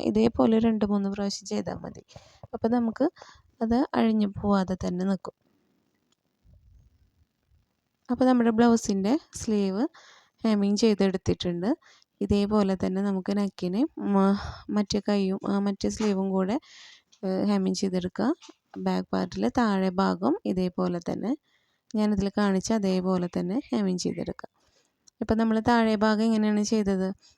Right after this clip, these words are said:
ആദ്യം ചെറുതായി മടക്കി നമ്മൾ പട്ട വെച്ച് കൊടുത്തിട്ടുണ്ടല്ലോ, അതൊക്കെ നമ്മൾ സ്റ്റിച്ചിങ് വീഡിയോയിൽ ചെയ്തിട്ടുള്ളതാണ് കേട്ടോ. അപ്പോൾ നിങ്ങൾക്ക് അങ്ങനെ എങ്ങനെയാണെന്ന് അറിയണമെങ്കിൽ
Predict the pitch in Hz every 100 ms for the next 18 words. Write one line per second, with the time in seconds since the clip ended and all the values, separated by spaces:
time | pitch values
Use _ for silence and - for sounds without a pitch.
0 | _ 214 214 196 240 294 277 226 214 214
1 | 220 214 208 214 214 220 233 - 220 226
2 | - 220 214 190 - 175 165 175 202 -
3 | 247 254 233 - 247 240 220 202 202 202
4 | 240 226 190 190 180 170 170 180 185 -
5 | - _ _ _ 220 220 226 208 202 233
6 | 226 233 220 220 214 220 220 220 208 202
7 | 208